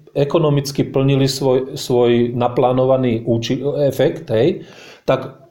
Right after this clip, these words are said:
oni potrebujú fungovať. Oni potrebujú tie obrovské množstva biomasy stále, stále spalovať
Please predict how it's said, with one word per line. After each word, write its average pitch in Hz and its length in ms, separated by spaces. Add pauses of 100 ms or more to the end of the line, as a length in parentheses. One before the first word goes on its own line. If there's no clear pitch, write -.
oni 165 320
potrebujú 170 560
fungovať. 202 720
Oni 127 160
potrebujú 165 720
tie 135 80
obrovské 165 480
množstva 139 520
biomasy 135 680
stále, 160 480
stále 135 400
spalovať 123 800